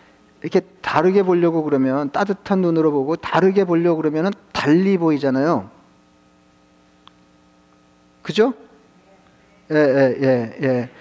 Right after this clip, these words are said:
그냥 가만히 있으면 오케이인가요? 예. <laughs> 좀 합의가 돼야 될 것 같아요. 예, 예, 예. 그래서 제가 이렇게 하면 꼭 다섯 명 정도만 끄떡끄떡하고, 그러니까 그래서, 예, 그래서 이거 진도를 나갈 수도 없고, 안 나갈 수도 없고, 제가 다섯 명만 목회하는 것도 아니고.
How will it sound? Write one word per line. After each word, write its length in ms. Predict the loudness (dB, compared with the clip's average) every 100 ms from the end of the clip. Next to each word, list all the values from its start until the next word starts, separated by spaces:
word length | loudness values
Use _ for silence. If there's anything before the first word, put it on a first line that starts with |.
| -20 -12 -2
그냥 100 | 0
가만히 300 | 2 2 2
있으면 300 | 2 2 2
오케이인가요? 680 | 2 2 0 2 2 0 -2 -8 -2 0
예. 260 | 2 2
<laughs> 560 | 0 -2 -4 -8 -12 -2
좀 140 | -2
합의가 360 | 0 0 2 2
돼야 160 | 2
될 120 | 2 2
것 100 | 0
같아요. 340 | 0 0 2
예, 40 | 2
예, 840 | 2 4 2 2 0 0 -2 -2
예. 440 | 0 2 0 -2 -4
그래서 160 | -2 0
제가 240 | 2 0
이렇게 180 | 0 -2
하면 320 | 0 0 0
꼭 180 | -2 -2
다섯 260 | -2 0
명 340 | 0 0 0 2
정도만 360 | 2 0 0
끄떡끄떡하고, 800 | -2 -4 -4 0 2 2 2 0 0
그러니까 340 | -2 0 0 0
그래서, 320 | -2 0 -4 -6 -10 -8 -8 -10 -14 -20 _ 0
예, 40 |
그래서 320 | 2 4 4
이거 140 | 2 0
진도를 340 | -2 0 2
나갈 180 | 2 0
수도 200 | 0 -2
없고, 220 | 2 0
안 100 | 2
나갈 180 | 0 0
수도 220 | 0 -2
없고, 400 | -2 -4 -4 -6 -14 -16 -4
제가 160 | -2 0
다섯 260 | 0 0
명만 280 | 2 2 2
목회하는 360 | 0 0 -2 0
것도 220 | 0 0
아니고. 340 | 0 0 -2